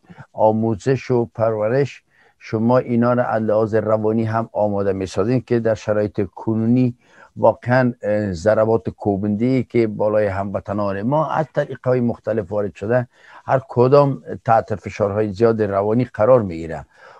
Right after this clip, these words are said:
و این، اینا رو که ما شما ذهناً پس آماده می‌سازیم چگونه با زندگی، با تمام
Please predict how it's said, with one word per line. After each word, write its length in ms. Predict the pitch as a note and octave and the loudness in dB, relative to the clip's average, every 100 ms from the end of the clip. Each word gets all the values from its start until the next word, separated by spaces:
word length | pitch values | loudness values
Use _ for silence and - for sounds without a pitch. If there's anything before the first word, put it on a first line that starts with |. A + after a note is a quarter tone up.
| - | -4
و 60 | - | 2
این، 240 | C3 C3 | 2 2
اینا 260 | A#2 A2+ B2 | 0 2 4
رو 100 | A#2 | 4
که 140 | - | 2
ما 340 | G2+ G#2 G#2 G2 | -2 -2 -4 -4
شما 280 | - A2 | -4 -4
ذهناً 500 | F#2 D2+ D3 C3+ A2+ | -4 4 4 6 2
پس 280 | - A2 G#2 - | 2 2 2 2
آماده 420 | A#2 A2 G#2 G#2+ | 2 2 2 2
می‌سازیم 480 | C#3 B2 - G#2+ B2 - | 2 0 -2 -2 -2 -4
چگونه 380 | G#2 G2+ A#2+ | -8 -2 0
با 240 | A#2 G#2 G#2+ | 2 0 0
زندگی، 600 | G#2 G#2 G#2 A2+ B2+ - _ _ - _ | -2 -4 -2 0 0 -2 _ _ -20 _
با 180 | - A#2 | -2 -2
تمام 440 | - G#2+ C#3+ D#3 | 0 2 6 6